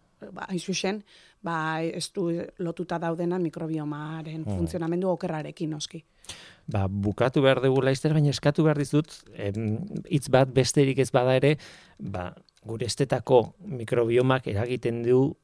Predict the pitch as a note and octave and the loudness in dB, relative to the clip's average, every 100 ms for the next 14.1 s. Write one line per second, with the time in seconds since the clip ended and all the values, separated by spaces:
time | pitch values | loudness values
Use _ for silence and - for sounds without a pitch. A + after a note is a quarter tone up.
0 | - G#2+ - B2+ - A#2+ B2 B2+ B2+ - | -4 -4 0 -4 0 0 0 -2 -6 -6
1 | G#2+ - C#3 D3+ - C#3+ A#2+ C3 C3 A#2 | -8 -6 0 2 2 0 2 2 4 2
2 | B2 B2 C3 C3+ - D#3+ A#2+ A#2 C3 D3+ | 2 2 2 2 6 6 4 0 4 4
3 | A#2+ A2 C3+ A#2 D#3 A#2 B2 B2+ C3+ B2+ | 4 2 2 2 0 0 2 2 2 2
4 | A2+ - B2 C3+ C#3 C3+ G#2+ G#2+ C#3 B2+ | 0 0 -2 0 2 4 4 4 2 0
5 | G#2+ A2+ F#2 F#2 F2+ G2+ G2 F#2+ F#2+ - | -2 -2 -2 -4 -4 -4 -2 -4 -8 -14
6 | - - A2+ G2+ G2+ F#2 D#2 D2+ - - | -20 -10 -2 -2 0 -2 -4 -10 -12 0
7 | B3 B3+ - _ - - - G#3 A3+ A3+ | 0 0 -6 _ -20 -16 -4 -2 2 2
8 | A3+ A#3 A#3 G3 F#3 G3+ F3 F#3 G#3 F#3+ | 4 4 4 0 -4 0 0 0 0 -2
9 | F3+ - - G3 - A#3+ A3+ F#3 F#3 E3 | -4 -6 -4 -4 -2 -4 -4 -4 -6 -6
10 | F3+ F3 E3 F#3 D3+ B2+ A2 A#2+ E3 D#3 | -4 -4 -2 -4 0 2 4 6 10 10
11 | - B2+ G#2 G2+ G2 B2+ F3+ A#2+ E3 G#3+ | 8 4 4 2 2 4 4 4 0 0
12 | G#3+ A3 A3 B3 G3+ F3 E3+ D#3+ E3 D#3+ | 0 0 0 0 0 0 0 0 -2 -4
13 | - - - - F#3 F#3 F3+ F3+ F3+ F3+ | -12 -16 -12 -6 -4 -2 0 0 0 0
14 | F3+ | 0